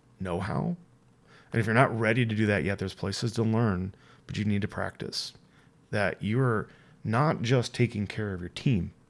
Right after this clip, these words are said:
but you're also taking care of the company,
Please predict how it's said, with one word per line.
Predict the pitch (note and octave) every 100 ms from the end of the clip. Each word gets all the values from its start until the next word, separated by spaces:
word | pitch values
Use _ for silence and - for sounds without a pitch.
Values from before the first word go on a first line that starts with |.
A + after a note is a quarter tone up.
| - - - -
but | -
you're | G#2
also | B2+ C3
taking | - G#2+ G#2+
care | G2 G#2+ F#2+ -
of | A2+ G#2
the | G#2
company, | - C3 C3 G2+ F2+ F2+